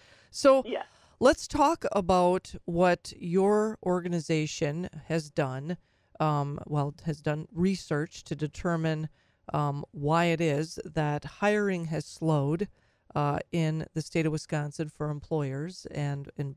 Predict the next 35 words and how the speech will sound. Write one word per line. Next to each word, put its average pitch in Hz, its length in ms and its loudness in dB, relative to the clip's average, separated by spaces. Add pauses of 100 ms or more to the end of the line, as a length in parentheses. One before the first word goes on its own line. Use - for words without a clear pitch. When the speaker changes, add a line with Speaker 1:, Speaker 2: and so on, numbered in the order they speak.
Speaker 1:
what 156 240 0
is 165 140 -2
causing 170 460 0
that. - 320 -10 (1500)
Speaker 2:
Yeah, 254 200 6 (140)
we, 240 140 -2 (140)
you 247 100 4
know, 226 80 2
we 254 400 0 (260)
survey 233 280 6
our 294 160 6
members 202 420 2 (160)
twice 208 300 4
a 294 40 -6
year, 202 360 -2 (240)
um, 185 400 -8
and 208 280 0
we 226 200 2
ask 240 240 0 (100)
them 220 200 2
different 226 340 0
things, 196 260 -4 (100)
economic 190 460 -4 (120)
trends, 196 480 0 (420)
uh, 190 160 4
what 214 360 4 (140)
things 247 260 4
are 196 160 -2
really 262 300 4
affecting 202 520 2
their 175 120 -4
businesses. 175 800 -2 (720)
And 240 160 6
this 285 120 2 (120)
time, 226 400 4